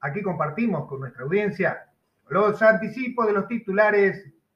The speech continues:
que compartiremos en nuestro programa del día viernes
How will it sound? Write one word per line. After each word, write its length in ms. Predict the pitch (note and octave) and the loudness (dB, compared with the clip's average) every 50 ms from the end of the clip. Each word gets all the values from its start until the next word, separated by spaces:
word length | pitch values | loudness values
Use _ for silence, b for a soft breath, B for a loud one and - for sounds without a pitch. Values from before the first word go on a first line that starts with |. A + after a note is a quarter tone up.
| _ _ _ _ _ _ _ _ _ | _ _ _ _ _ _ _ _ _
que 180 | - C4+ - - | -16 -16 -14 -10
compartiremos 800 | D4 D4 C4 G#3 - A#3 A3 - G3 G3+ G#3+ A3+ G3+ G3 - G3 | -8 -8 -6 -4 -4 -4 -4 -4 -4 -4 -4 -4 -4 -4 -4 -4
en 60 | G3 | -4
nuestro 320 | G3 F#3+ F#3+ F3+ E3 - | -4 -4 -4 -6 -8 -8
programa 380 | - F3 F#3 G3 F3+ F3+ E3+ D3 | -6 -4 -2 -2 0 0 -2 -2
del 180 | C#3+ C#3+ D3 | -2 -4 -6
día 140 | D3 E3+ E3 | -4 -2 -2
viernes 500 | D#3+ D#3+ D#3 D3 D3 C#3 C3+ C#3 - _ | -2 -4 -6 -6 -8 -8 -10 -12 -14 _